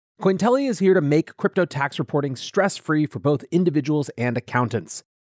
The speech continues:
Designed by C P As, Cointelli supports hundreds of crypto platforms and provides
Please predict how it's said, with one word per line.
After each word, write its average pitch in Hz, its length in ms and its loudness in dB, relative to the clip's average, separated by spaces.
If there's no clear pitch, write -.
Designed 131 300 -2
by 127 120 0
C 135 200 -4
P 123 240 0
As, 196 240 4
Cointelli 165 500 0
supports 190 360 -4
hundreds 180 560 -4
of 113 100 -10
crypto 156 260 -2
platforms 151 640 -2
and 123 100 -6
provides 131 340 0